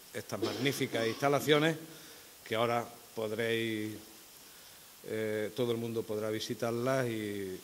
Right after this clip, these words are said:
y veréis que son unas instalaciones magníficas con un objetivo muy concreto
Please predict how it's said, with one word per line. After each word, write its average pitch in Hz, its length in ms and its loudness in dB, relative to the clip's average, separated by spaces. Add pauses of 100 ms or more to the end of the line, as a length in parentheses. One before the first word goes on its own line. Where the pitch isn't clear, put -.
(120)
y 92 260 -8
veréis 95 280 -6
que - 140 -10
son 107 140 -4
unas 104 120 -4
instalaciones 107 640 -4
magníficas 107 600 -6 (1200)
con 139 120 2
un 151 120 6
objetivo 120 400 2
muy 104 120 -4
concreto 90 440 -10